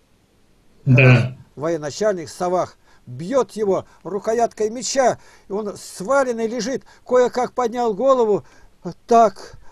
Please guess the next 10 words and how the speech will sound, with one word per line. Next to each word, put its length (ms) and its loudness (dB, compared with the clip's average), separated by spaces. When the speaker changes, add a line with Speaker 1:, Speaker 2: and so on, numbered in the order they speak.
Speaker 2:
говорит 800 0
Господь". 800 2
Он 180 -10
не 100 -10
может 300 2
из 140 -2
этого 240 -2
выйти. 460 -4
Он 240 -10
может, 540 -2